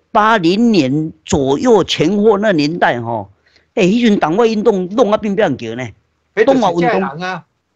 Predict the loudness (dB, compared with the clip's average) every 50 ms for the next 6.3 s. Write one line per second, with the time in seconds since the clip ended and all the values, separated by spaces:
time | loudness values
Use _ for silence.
0 | -12 -10 -2 0 0 0 0 -2 _ _ _ _ _ _ _ _ -6 -4 -4 -4
1 | -4 -6 -8 -8 -12 -10 -6 -6 -6 -6 -6 -10 -8 -2 0 0 0 0 -2 -6
2 | -8 -10 -12 -14 -18 -16 -14 -14 -14 -12 -14 -14 -16 -18 _ _ _ _ _ _
3 | -4 -2 -2 -2 -2 -4 -4 -2 -2 -4 -4 -4 -6 -10 -10 -10 -14 _ _ _
4 | _ _ _ _ _ _ _ -2 -2 -2 -2 -4 _ _ _ _ _ _ _ 0
5 | 2 2 4 2 4 2 2 2 0 2 4 4 4 4 2 2 0 0 0 -4
6 | -4 -4 -4 -4 -6